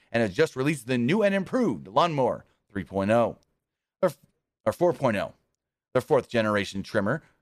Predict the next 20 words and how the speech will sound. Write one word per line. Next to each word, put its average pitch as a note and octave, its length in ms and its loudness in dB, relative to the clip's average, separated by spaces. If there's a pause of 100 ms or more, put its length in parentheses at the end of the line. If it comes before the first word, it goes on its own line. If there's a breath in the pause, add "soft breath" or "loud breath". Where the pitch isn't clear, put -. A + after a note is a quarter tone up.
(120)
features A2+ 320 -2
a G2+ 80 0
cutting-edge C3 640 0
ceramic A2+ 480 0
blade G2 320 0
to - 80 -20
prevent G#2+ 380 -4
manscaping F#2+ 800 -2
accidents. A2 600 -6 (360)
Many A#2 200 2
of G2 160 0
balls C3 380 2
are A#2 160 2
about B2 240 0
to A2+ 80 -18
be A#2+ 100 -2
nick-free D#3 880 -2 (280)
thanks A#2 200 -2
to A2 80 -6
Manscaped's B2 840 0